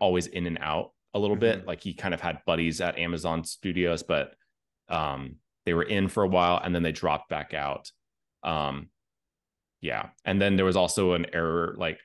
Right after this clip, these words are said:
Speaker 1: a, a, a report that Gilliam suffered, uh, a stroke right after that happened, but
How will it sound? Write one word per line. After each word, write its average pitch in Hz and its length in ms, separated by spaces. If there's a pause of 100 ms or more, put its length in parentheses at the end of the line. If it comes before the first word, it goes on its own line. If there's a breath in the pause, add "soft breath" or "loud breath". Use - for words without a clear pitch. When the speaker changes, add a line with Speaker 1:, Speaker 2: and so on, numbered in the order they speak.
Speaker 1:
a, 92 100
a, 87 160
a 101 160
report 90 640 (200)
that 85 360
Gilliam 85 340
suffered, 78 680
uh, 71 260
a - 80
stroke 80 540
right 73 180
after 71 300
that 76 160
happened, - 500
but 71 240